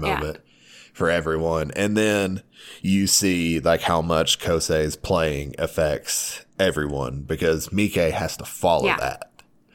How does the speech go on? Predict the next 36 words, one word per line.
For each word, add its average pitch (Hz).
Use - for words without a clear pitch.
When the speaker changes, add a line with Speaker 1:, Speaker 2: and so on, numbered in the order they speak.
Speaker 2:
And 98
so 92
he's 98
standing 90
there 73
and 82
he's 95
trembling. -
Speaker 1:
And 214
the 208
whole 214
audience 185
is 180
just -
talking 175
about, 160
like, 135
"Oh, 180
I 170
don't 175
wanna 170
hear 180
anything 175
after 170
that. 170
We, 180
we 180
have 175
to 185
hear 175
another 175
performance. 185
Like, 170
I 180
don't 175
wanna 180